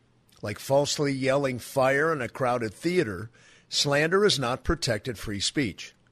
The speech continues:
We now live in a highly loquacious, instantaneous, intractable mediated culture, and a cowboy named Steroidal Slander is on the loose.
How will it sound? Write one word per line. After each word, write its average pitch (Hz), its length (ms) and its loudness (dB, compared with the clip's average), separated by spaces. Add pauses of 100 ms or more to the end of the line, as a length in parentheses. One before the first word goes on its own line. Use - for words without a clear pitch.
(220)
We 156 140 0
now 180 240 4
live 185 420 4 (120)
in 139 160 -2
a 131 160 0
highly 147 480 2
loquacious, 156 960 4
instantaneous, 147 1200 0 (140)
intractable 139 840 0
mediated 139 640 -2
culture, 165 540 0 (440)
and 92 140 -10
a 95 60 -8
cowboy 139 480 0
named 123 260 -2
Steroidal 135 720 2
Slander 156 580 0
is 113 140 -2
on 101 180 -4
the 107 80 -2
loose. 127 480 0